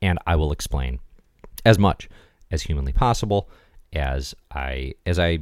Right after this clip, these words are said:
you know, kinda go on this journey through the Marvel Universe for myself. So there you have it, fifteen. And again, I did the ten finger. I, I, I don't know. How do you, how do you gesture fifteen, uh, dramatically?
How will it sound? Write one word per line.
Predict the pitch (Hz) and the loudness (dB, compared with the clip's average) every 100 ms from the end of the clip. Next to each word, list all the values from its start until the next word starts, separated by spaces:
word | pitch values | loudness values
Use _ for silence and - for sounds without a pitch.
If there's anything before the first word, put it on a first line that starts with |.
| 82 | -2
you | |
know, | 87 78 | -4 -2
kinda | - 80 | -4 -4
go | 73 | -2
on | 73 | -2
this | 69 - | -4 -6
journey | 76 67 64 - _ _ _ - | -6 -6 -6 -10 _ _ _ -4
through | 85 73 | -2 0
the | 71 | -2
Marvel | 69 65 65 | -4 -4 -6
Universe | 65 64 - | -8 -10 -14
for | - 69 | -14 -12
myself. | 64 - 73 65 | -12 -12 -12 -10
So | - | -4
there | 110 185 | 2 4
you | |
have | 180 190 | 2 0
it, | - _ _ _ _ _ _ - | -6 _ _ _ _ _ _ -8
fifteen. | 175 - 151 85 _ _ _ _ _ _ _ _ - | -8 -6 -12 -12 _ _ _ _ _ _ _ _ -12
And | |
again, | 90 127 90 90 | -4 -4 -4 -8
I | |
did | 110 113 | -10 -10
the | |
ten | - 127 | -8 -8
finger. | - 117 - | -8 -10 -8
I, | 101 | -8
I, | 98 - - _ - | -8 -12 -20 _ -14
I | 90 | -10
don't | 87 | -10
know. | 80 _ | -10 _
How | - | -8
do | 90 | -6
you, | 82 | -4
how | 90 | -4
do | |
you | 90 | -4
gesture | 80 80 - | -4 -6 -8
fifteen, | 76 78 - 73 67 - _ - | -14 -14 -14 -16 -16 -20 _ -20
uh, | 80 - 80 | -18 -18 -18
dramatically? | - 85 71 - 69 | -10 -6 -6 -6 -10